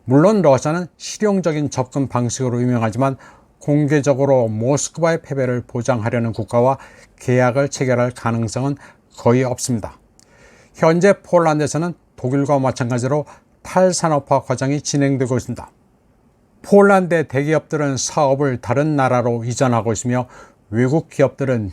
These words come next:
대규모 해고를 하고 폴란드 내 지점을 폐쇄하고 있습니다. 올 봄부터 외국 기업들은 백칠십오 개 기업에서 근무하던 폴란드인 만 육천 명 이상을 해고했습니다. 그리고 이러한 추세는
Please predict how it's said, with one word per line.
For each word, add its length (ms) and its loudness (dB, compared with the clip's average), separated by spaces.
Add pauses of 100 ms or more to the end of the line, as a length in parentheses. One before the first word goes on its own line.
대규모 480 -2
해고를 380 0
하고 280 -2 (460)
폴란드 460 0
내 260 -2
지점을 420 -2
폐쇄하고 400 0
있습니다. 280 -10 (760)
올 340 4
봄부터 500 0
외국 340 -4
기업들은 440 -6 (320)
백칠십오 800 -2
개 140 0
기업에서 460 -2
근무하던 560 -2
폴란드인 600 -2 (400)
만 400 0
육천 360 -4
명 140 -2
이상을 460 -4
해고했습니다. 500 -6 (600)
그리고 340 4
이러한 400 0
추세는 400 -6